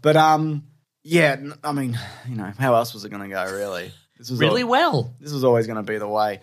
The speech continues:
Speaker 1: Um, James Gunn even talked about this week. It's, it's a good thing that they're taking, like, a year, but at least between movies. So the
Speaker 2: Mm-hmm.
Speaker 1: next movie will be Superman in twenty twenty-five.
Speaker 2: Okay,
Speaker 1: Year
Speaker 2: sure.
Speaker 1: twenty twenty-five.
Speaker 2: What are we gonna do in the meantime?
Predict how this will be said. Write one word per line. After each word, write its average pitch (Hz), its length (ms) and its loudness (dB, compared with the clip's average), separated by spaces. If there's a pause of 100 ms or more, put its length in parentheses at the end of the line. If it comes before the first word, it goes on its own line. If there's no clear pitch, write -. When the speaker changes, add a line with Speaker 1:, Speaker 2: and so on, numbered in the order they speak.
(220)
Speaker 1:
Um, 135 220 4
James 165 240 4
Gunn 147 100 4
even 135 160 2
talked 131 180 -2
about 120 200 2
this 120 180 -8
week. 117 200 -2
It's, 117 220 -8
it's - 200 -12
a - 20 -6
good 117 180 -4
thing 120 200 -4
that 110 100 -6
they're 107 160 -2
taking, 107 380 -8
like, 95 140 -10
a 104 60 -6
year, 98 400 -6 (140)
but - 140 -20 (160)
at 87 80 -8
least 107 320 -2
between 104 360 -2
movies. 113 380 0
So 101 180 6
the 120 120 2
Speaker 2:
Mm-hmm. 120 80 4
Speaker 1:
next 135 320 -4
movie 113 340 0
will 101 120 -6
be 95 120 -8
Superman 101 540 -2
in 90 100 -8
twenty 92 240 -4
twenty-five. 90 1160 -4
Speaker 2:
Okay, 120 320 -2
Speaker 1:
Year 90 100 -4
Speaker 2:
sure. 104 120 -8
Speaker 1:
twenty 95 140 -2
twenty-five. 87 440 -10
Speaker 2:
What 427 80 -2
are - 20 -2
we 370 60 0
gonna 320 160 -2
do 339 120 0
in 320 60 -4
the 320 80 -6
meantime? 330 640 -2